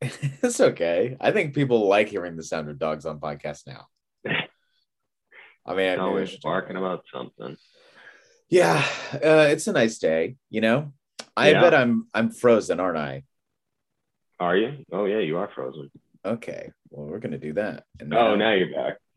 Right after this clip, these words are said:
Speaker 1: Yeah. Sometimes you gotta restart it.
Speaker 2: Yeah.
Speaker 1: Um, I would love to hear more about,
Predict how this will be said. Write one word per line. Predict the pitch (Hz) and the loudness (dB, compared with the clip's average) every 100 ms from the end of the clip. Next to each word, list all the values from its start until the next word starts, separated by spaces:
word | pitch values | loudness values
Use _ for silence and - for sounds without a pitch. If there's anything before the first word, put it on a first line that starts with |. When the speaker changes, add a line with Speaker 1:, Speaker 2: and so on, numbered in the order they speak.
| _ | _
Speaker 1:
Yeah. | 82 85 65 - - - | -6 -6 -6 -16 -18 -18
Sometimes | 131 175 165 185 | -16 -14 -10 -8
you | 135 | -2
gotta | - | -2
restart | 76 73 - 65 - | -2 -6 -10 -10 -10
it. | - _ _ - - - - - | -16 _ _ -20 -20 -20 -10 -2
Speaker 2:
Yeah. | 90 - | -2 0
Speaker 1:
Um, | 160 156 151 147 147 139 - _ - | 4 6 6 6 6 4 -2 _ 0
I | 135 | 4
would | 190 | 6
love | 185 202 | 6 6
to | 185 | 6
hear | 180 170 143 - | 8 8 6 4
more | 135 147 143 135 - _ | 2 4 6 6 4 _
about, | 117 110 - - 131 131 131 113 | -2 -2 -4 0 2 4 2 0